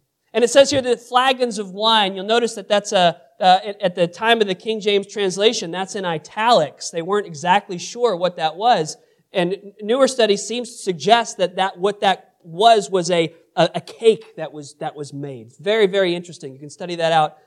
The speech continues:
on your own. But it was, whatever it was, it was a fruit of, of, uh, of their fields and their vineyards, and it was sweet. That was dessert, let's put it that way.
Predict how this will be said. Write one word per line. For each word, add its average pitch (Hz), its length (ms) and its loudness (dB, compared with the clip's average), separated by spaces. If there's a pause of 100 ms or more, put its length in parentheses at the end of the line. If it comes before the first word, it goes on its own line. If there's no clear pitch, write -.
(120)
on 175 160 -2
your 160 160 -4
own. 147 280 -4 (280)
But 226 180 4
it 254 140 -2
was, - 340 2
whatever 240 460 4
it 214 80 0
was, 170 240 2
it 190 80 -4
was 165 140 -8
a 165 80 0
fruit 233 460 -4
of, 180 300 2 (240)
of, 175 300 2
uh, 175 220 4
of 160 180 4
their 156 300 4 (240)
fields 220 420 4
and 170 80 -6
their 156 120 -4
vineyards, 220 640 2
and 170 100 -8
it 147 60 -20
was - 360 -8
sweet. 247 580 -8 (180)
That 247 200 4
was 240 140 6
dessert, 165 540 -2
let's 170 160 -8
put 180 160 -10
it 147 80 -10
that 135 240 -10
way. 120 260 -20